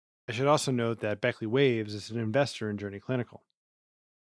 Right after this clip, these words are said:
In this episode, we discuss Jonathan's leaving a career in finance to study clinical psychology, the role of psychotherapy in supporting transformational perspectives, the importance of the therapeutic alliance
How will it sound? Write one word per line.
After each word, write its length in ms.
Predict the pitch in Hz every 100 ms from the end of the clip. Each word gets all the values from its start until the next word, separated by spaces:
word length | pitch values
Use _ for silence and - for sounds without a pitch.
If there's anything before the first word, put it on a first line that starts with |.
| _ _ _ _ _ _
In 100 | 147
this 200 | 214 302
episode, 500 | 320 208 - 147 139
we 120 | 139
discuss 640 | 147 147 - 127 127 - - _ _ _ _ _ _
Jonathan's 500 | 143 143 135 147 120
leaving 320 | 127 147 160
a 60 | 143
career 400 | - 120 120 135
in 80 | 117
finance 500 | 120 117 120 139 -
to 120 | 127
study 300 | - 127 113
clinical 420 | 107 - 120 117
psychology, 680 | - 113 - 113 120 139 165 _ _ _ _ _ _ _ _
the 80 | 131
role 320 | 110 117 131
of 140 | 127 -
psychotherapy 720 | 135 127 123 113 113 - 131
in 80 | 113
supporting 420 | 113 - 113 113
transformational 800 | - 110 - 110 104 - 117 110
perspectives, 760 | 107 - 107 - 131 143 _ _ _ _ _ _ _ _ _ _
the 80 | 127
importance 480 | 127 - 143 147 131
of 80 | 110
the 80 |
therapeutic 640 | 104 120 117 117 - 123 120
alliance 720 | 101 95 107 156 - -